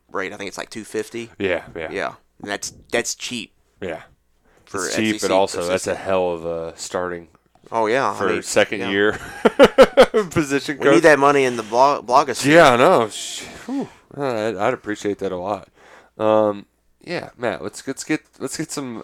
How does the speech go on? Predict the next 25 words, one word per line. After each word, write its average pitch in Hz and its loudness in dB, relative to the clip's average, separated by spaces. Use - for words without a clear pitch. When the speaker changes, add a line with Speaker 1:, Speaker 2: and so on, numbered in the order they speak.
Speaker 2:
Ooh, 139 0
that's 123 4
what 131 -4
we 120 -2
need. 117 0
We 123 -4
need 143 -4
them 135 4
to 135 -6
go 113 2
to 107 0
S 113 2
E 120 -8
C 110 -10
Network 98 -2
to 104 -8
have 98 -4
K 110 -2
S 104 -4
R 107 -2
on 104 -4
S 101 -6
E 101 -14
C 95 -12
Network. 107 -4